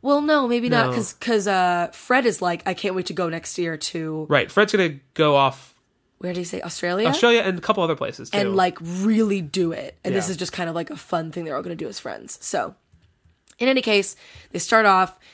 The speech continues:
Speaker 1: they're gonna go to this one site, but it is closed. It is,
Speaker 2: Yeah.
Speaker 1: it says, there's, like, a big line through the map, "Do
Speaker 2: Right.
Speaker 1: not climb this." And Fred and Corinne are like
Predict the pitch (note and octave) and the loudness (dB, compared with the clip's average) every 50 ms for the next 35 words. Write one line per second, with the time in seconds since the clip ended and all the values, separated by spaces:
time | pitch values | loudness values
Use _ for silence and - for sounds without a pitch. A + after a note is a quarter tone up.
0 | _ _ - - E3 F3+ F3 F3 D#3 G3 G3+ G#3 G#3 G3+ F#3 F3+ - - - F3 | _ _ -10 -6 -4 -4 -4 -2 2 4 4 4 4 4 2 -2 -4 -4 -4 -2
1 | F3 E3+ E3 E3 D#3+ - - - - - - C4 C4 B3+ B3 - F3 F#3+ F3+ F3 | -2 -2 -2 -4 -8 -8 -6 -2 -2 2 2 2 2 2 0 -4 -6 -4 -4 -2
2 | E3 E3+ D3+ - - _ - - - F#3+ F#3 F3+ G3 G#3+ B3+ D#4 E4 - - - | -4 -4 -6 -8 -10 _ -14 -8 -2 0 2 4 4 4 2 2 -2 -4 -8 -8
3 | - - - - - - B2 A2+ G2+ - F3 - - - - G#3+ G3+ G#3 G#3 G3+ | -10 -12 -2 0 2 2 2 0 -2 -4 -2 -2 -2 2 2 4 4 6 4 2
4 | F#3+ F3+ F3+ E3+ - _ _ _ _ _ - F#3 E3+ G#3 D#3 F#3+ F3+ F#3 G3+ E3+ | 2 -2 -6 -8 -12 _ _ _ _ _ -6 -2 -2 0 0 0 0 0 0 0
5 | F3 E3 D#3 E3 D#3+ D#3+ E3 F3+ F3+ F3+ F#3 F3 - F#3+ F3+ E3+ E3+ E3 E3 E3 | 0 -2 0 0 0 0 0 0 0 -2 -4 -4 -2 -2 -2 0 -2 -2 0 2
6 | E3+ E3+ E3+ - - B2+ - E3+ E3+ E3+ E3+ E3+ E3 - - - - F3+ E3 E3 | 2 0 0 0 0 0 2 2 0 -2 -2 -4 -4 -6 -6 -6 -4 -2 -2 -2
7 | E3+ F3 F3+ F#3 G3+ A3+ - - - - - - - - _ _ - F3 E3+ E3 | -2 -4 -4 -4 -4 -6 -6 -10 -12 -16 -20 -20 -20 -20 _ _ -4 -4 -4 -4
8 | - - F#3+ F#3+ G3 - - - F#3+ F#3+ F#3+ F3+ F3 E3 E3 - | -4 -2 -2 -2 -2 -4 -4 -4 -4 -2 -2 0 -2 -2 -2 -6